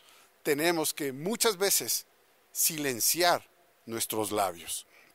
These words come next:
En el libro de Juan, capítulo tres, versículo treinta y cuatro, hay un mandamiento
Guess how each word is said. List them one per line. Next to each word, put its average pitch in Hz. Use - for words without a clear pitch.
En 180
el 180
libro 240
de 170
Juan, 147
capítulo 156
tres, 156
versículo 127
treinta 131
y 113
cuatro, 113
hay 185
un 202
mandamiento 165